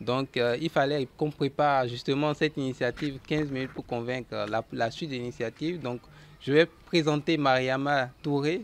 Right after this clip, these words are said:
de l'initiative, euh, de l'entreprise, euh, Mariama Guina, et qui est la première entrepreneuse de l'émission quinze minutes pour convaincre,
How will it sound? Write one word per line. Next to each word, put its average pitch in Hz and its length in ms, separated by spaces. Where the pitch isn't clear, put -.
de 120 380
l'initiative, 131 800
euh, 117 260
de 120 120
l'entreprise, 139 640
euh, 107 120
Mariama 131 420
Guina, 123 480
et 143 160
qui 170 180
est 165 120
la 131 140
première 139 400
entrepreneuse 135 800
de 139 280
l'émission 120 420
quinze 135 240
minutes 120 200
pour - 160
convaincre, 120 580